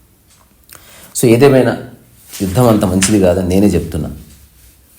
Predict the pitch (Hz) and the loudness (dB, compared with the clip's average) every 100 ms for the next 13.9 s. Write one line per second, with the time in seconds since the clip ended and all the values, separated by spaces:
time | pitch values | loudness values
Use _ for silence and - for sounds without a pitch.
0 | - 101 104 82 95 95 104 98 87 98 | -8 -2 -2 2 2 2 2 0 -2 -2
1 | 92 92 92 95 98 95 95 80 85 92 | -2 -2 -2 -4 -4 -6 -6 -8 -8 -10
2 | - - - - 87 - 87 87 82 80 | -12 -18 -16 -12 -12 -8 -4 -2 -2 -6
3 | 80 73 - - - _ _ _ _ - | -8 -10 -12 -20 -20 _ _ _ _ -12
4 | - - - 147 117 - - - _ - | -10 -10 -6 -4 -4 -10 -18 -20 _ -20
5 | - - _ - 95 95 104 101 82 82 | -20 -20 _ -6 -4 -4 -4 -6 -8 -8
6 | 78 78 - - - - _ _ _ _ | -8 -10 -12 -14 -16 -18 _ _ _ _
7 | _ _ _ _ _ _ _ _ _ _ | _ _ _ _ _ _ _ _ _ _
8 | _ - 98 101 110 101 113 104 - 87 | _ -4 -2 2 2 2 -2 -2 -4 -2
9 | 98 92 90 71 69 - - - - _ | -4 -6 -8 -8 -10 -14 -16 -20 -20 _
10 | _ _ _ _ _ _ _ _ _ _ | _ _ _ _ _ _ _ _ _ _
11 | _ _ _ - 101 95 92 82 90 87 | _ _ _ -6 -2 -2 -4 -2 -2 -2
12 | - 95 95 92 98 101 95 90 82 87 | -4 -4 -4 -4 -4 -4 -4 -6 -6 -6
13 | 82 80 85 85 80 - 78 65 - | -4 0 0 0 -4 -6 -10 -10 -12